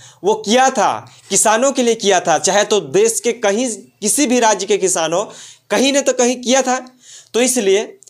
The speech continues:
तेईस दिसंबर को उन्होंने किसान दिवस के रूप में उनके जन्मदिन कर वही मना रहे हैं। अब दूसरी बात, हम जानेंगे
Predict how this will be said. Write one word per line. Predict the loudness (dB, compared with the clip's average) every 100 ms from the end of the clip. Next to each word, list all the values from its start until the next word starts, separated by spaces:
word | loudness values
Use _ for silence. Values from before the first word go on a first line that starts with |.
| _ _ -2
तेईस | 0 2 2 -2
दिसंबर | -2 0 0 0 0 0
को | 0 -2 -4 -16 _ _ _ _
उन्होंने | -2 2 2 0 -4 -8 _ _ -6
किसान | -2 0 0
दिवस | 0 -2 0
के | 0
रूप | 0 0
में | 0 -2 -4 -14 _ _
उनके | -6 -2 -2
जन्मदिन | -2 0 0 0 0 0 0
कर | 0 0
वही | 0 -2
मना | -4 -2 -2
रहे | -2
हैं। | -4 -8 -14 _ -8
अब | -2
दूसरी | -2 0 0
बात, | 0 -2
हम | -2
जानेंगे | -2 0 -2 -4